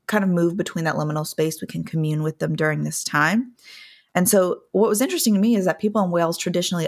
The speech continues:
avoid cemeteries during this time, um, with the belief that, like, maybe malevolent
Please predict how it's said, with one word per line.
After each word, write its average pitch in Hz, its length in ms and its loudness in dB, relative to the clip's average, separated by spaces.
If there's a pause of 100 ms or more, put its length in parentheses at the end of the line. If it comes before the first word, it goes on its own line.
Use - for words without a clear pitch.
avoid 165 720 0
cemeteries - 880 -4
during 151 260 -4
this 151 160 -6
time, 151 300 0 (340)
um, 175 220 0
with 196 320 0
the 180 80 4
belief 160 420 0
that, - 180 0
like, 143 360 0 (120)
maybe 151 440 -2
malevolent 151 840 -2